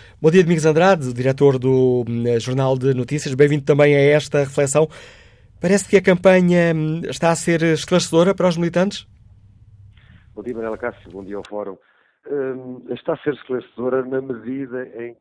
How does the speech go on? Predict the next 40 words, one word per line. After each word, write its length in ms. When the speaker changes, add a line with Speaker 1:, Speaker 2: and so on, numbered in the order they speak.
Speaker 2:
que, 440
no 100
final 320
de 80
contas, 420
eh, 40
eh, 680
cada 260
um 120
dos 160
candidatos 500
está 140
a 40
disputar, 480
eh, 1200
votos 440
e 40
está 120
a 40
disputar, 440
e 120
está 160
a 20
disputar, 420
sobretudo, 460
votos 300
internos 420
e 40
votos 360
de 80
quem 400
paga 300
as 80
cotas. 340
E 100
essa 220
é 520
a 80
grande 220
questão, 420